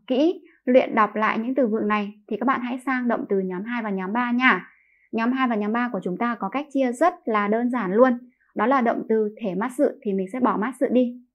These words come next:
thêm T vào. Vemasu, bỏ masu, thêm T nha các bạn. V T nhé. Ok,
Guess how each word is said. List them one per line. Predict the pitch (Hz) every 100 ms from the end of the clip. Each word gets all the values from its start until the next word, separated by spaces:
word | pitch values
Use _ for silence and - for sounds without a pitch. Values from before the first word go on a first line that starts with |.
| -
thêm | 254 247 247
T | 254 254
vào. | 220 196 - _ _ _ _ _ _ _ _ - 214
Vemasu, | 254 254 277 269 254 - -
bỏ | 196 180
masu, | 214 - 247 - -
thêm | 233 233
T | 240
nha | 240 226
các | 220
bạn. | 247 - - _ _ _ _ _
V | 190 240 240
T |
nhé. | 247 247 277 359 - _ _ _ _ -
Ok, | - 269